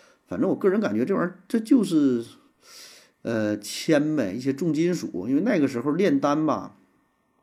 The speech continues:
不是个例呀，中国历朝历代这些皇上都是有着长生不老这个，这，这，这个希望是吧？都，都想长生不老，然后都炼丹，都这么去吃。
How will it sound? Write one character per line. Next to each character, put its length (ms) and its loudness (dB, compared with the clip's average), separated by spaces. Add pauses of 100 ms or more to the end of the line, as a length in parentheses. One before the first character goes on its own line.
(360)
不 100 -6
是 140 -2
个 240 4
例 220 0
呀， 240 -14 (460)
中 160 -2
国 140 0
历 120 2
朝 160 -10
历 120 -2
代 140 -4
这 120 -6
些 100 -4
皇 260 -12
上 140 -10
都 140 -6
是 600 -10 (280)
有 220 -8
着 140 -8
长 220 -12
生 220 -8
不 80 -6
老 400 -8 (560)
这 160 -2
个， 400 -10
这， 180 -10
这， 160 -12
这 140 -10
个 160 -10
希 240 -6
望 300 0
是 40 -10
吧？ 200 -10
都， 160 -6
都 180 -2
想 240 -10
长 180 -14
生 160 -10
不 80 -10
老， 200 -10
然 80 -14
后 80 -12
都 180 0
炼 180 2
丹， 200 -4
都 100 -4
这 100 -2
么 80 -4
去 200 -8
吃。 380 -18